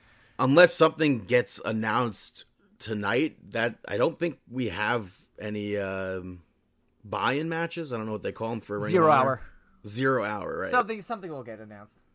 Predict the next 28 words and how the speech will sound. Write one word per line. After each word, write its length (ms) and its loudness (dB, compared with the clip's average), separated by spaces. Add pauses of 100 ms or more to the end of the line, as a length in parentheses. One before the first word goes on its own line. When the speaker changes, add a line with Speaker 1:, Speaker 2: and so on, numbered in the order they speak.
(640)
Speaker 1:
So 440 8
Speaker 2:
So, 40 -16
Speaker 1:
we 140 2
Speaker 2:
uh, 60 4
Speaker 1:
have, 200 4
Speaker 2:
we 80 -2
met, 420 6
we 40 6
Speaker 1:
uh, 40 0
Speaker 2:
just 160 -2 (200)
Speaker 1:
all 220 2
championship 640 0
matches 400 -4
except 280 0
for 100 -6
that 200 2
tag 300 0
match 320 -2
with, 260 0
uh, 180 4
Swerve 360 2
in 40 2
Our 140 4
Glory 380 4
versus 260 -2
Shane 240 -2
Taylor 300 0
Promotions. 840 -2